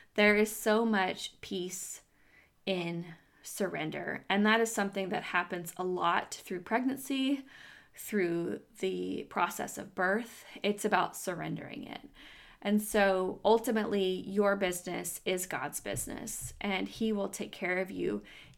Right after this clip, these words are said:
if you fully, fully surrender it to Him. But that doesn't mean that we completely don't try. Like, of course, I'm gonna be surrendering and I'm gonna be stepping back during maternity leave. But here I am before maternity leave,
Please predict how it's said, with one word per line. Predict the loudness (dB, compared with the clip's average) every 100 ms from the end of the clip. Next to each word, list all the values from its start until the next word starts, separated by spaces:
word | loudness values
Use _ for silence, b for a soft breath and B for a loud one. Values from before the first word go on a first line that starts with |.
| -6 4
if | 4 4
you | -4
fully, | -2 -2 0 -2
fully | -4 -6 -4 -4 -6
surrender | -6 -6 -4 -4 -2 -4
it | -4 -8
to | -8 -4 -4
Him. | -4 -6 -6 -6 -10 B B B 0
But | 4
that | 6
doesn't | 6 6
mean | 4 4
that | 4
we | 4
completely | 4 0 0 0 2 4 4 4 4 2 4
don't | 4 4 -2
try. | 0 0 0 -4 -10 B B B
Like, | 2 4
of | 4 4
course, | 4 6 6
I'm | 6
gonna | 6 4
be | 2
surrendering | 2 2 2 2 4 4
and | 4
I'm | 4
gonna | 4
be | 2
stepping | 0 -2 -2 -2
back | 0 0
during | 2 0
maternity | 0 0 0 0 -2
leave. | -2 -4 -2
But | -2 0
here | 2 4
I | 6
am | 6 4
before | 2 2 4
maternity | 4 2 0 -2 -2
leave, | 2 0